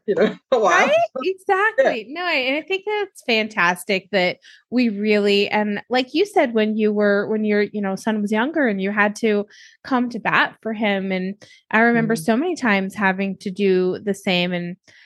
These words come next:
Speaker 2: we only had sensitivities to foods, not even real allergies to them, you know, to gluten and, and to casein. Um,
Speaker 1: Mm.
Speaker 2: but I saw huge improvements in, um,
Speaker 1: Mm.
Speaker 2: in our children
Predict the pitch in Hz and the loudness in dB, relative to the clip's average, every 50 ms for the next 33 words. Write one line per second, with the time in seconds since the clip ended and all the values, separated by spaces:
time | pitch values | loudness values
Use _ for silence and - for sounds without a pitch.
0 | _ _ _ - 233 254 254 247 240 240 233 233 254 233 214 - 226 202 190 180 | _ _ _ -2 0 2 2 2 2 2 0 0 0 -2 -2 0 0 2 2 2
1 | 180 180 180 208 - _ _ _ _ _ - - 240 202 208 - - 165 - - | 0 0 -4 -8 -16 _ _ _ _ _ -4 -2 -2 -2 -2 -4 -8 -10 -6 0
2 | - 233 - - 554 427 302 208 175 175 175 - - 214 208 - - 285 233 220 | 0 0 2 4 2 4 4 4 2 0 -2 -4 -8 -10 -8 0 2 2 2 2
3 | - - 254 233 208 196 190 190 185 185 - - 240 233 233 247 269 277 254 240 | 0 0 2 2 4 4 2 0 0 -4 -6 -2 0 2 2 4 2 2 0 0
4 | 208 196 196 214 226 220 208 - - 175 190 202 240 285 311 285 269 233 - - | -2 -2 0 2 2 2 0 0 -2 0 0 2 2 2 2 0 0 -2 -4 -6
5 | 208 202 185 180 185 - - - 226 196 180 180 165 160 160 160 165 170 190 190 | -4 -4 -4 -4 -6 -10 -4 -2 0 2 4 4 4 4 2 0 -2 -4 -4 -2
6 | 190 185 185 180 180 180 - 202 190 - 185 180 190 185 165 170 190 185 175 170 | 0 0 0 0 0 0 -2 -2 -2 -2 -2 -2 0 -2 -2 -6 -8 -8 -6 -6
7 | 170 175 - - 175 175 175 - - - - 202 185 185 190 - - 196 170 156 | -6 -8 -8 -8 -8 -8 -8 -12 -18 -10 -4 -2 -2 -2 -4 -4 -4 -2 -2 -2
8 | 156 165 - _ - - - - - - - - 202 202 190 185 185 - - 202 | -4 -8 -14 _ -20 -20 -20 -20 -20 -8 -2 0 2 2 2 0 -2 -6 -4 0
9 | 240 226 208 185 208 240 349 349 - - 262 220 190 180 180 180 160 82 110 147 | 2 2 4 4 4 4 2 0 0 0 2 4 4 4 4 2 2 0 -4 -8
10 | - _ - - - 247 247 254 240 208 214 190 185 180 - - 185 165 175 - | -8 _ -18 -8 -4 -2 0 0 0 0 0 -2 -2 -2 -2 -2 0 0 -2 -2
11 | - 180 151 139 - - - - - - - - 180 180 180 175 175 180 185 196 | -4 -4 -2 -4 -4 -6 -10 -14 -12 -10 -4 0 2 2 2 2 0 -2 -4 -6
12 | 202 - _ - 170 175 175 170 165 160 160 165 - - - 190 185 175 175 180 | -10 -10 _ 0 0 2 2 2 2 0 -2 -4 -6 -6 -4 0 0 2 0 0
13 | - - 196 175 175 - 190 165 160 160 165 170 | 0 0 0 0 2 2 0 0 0 0 -2 -6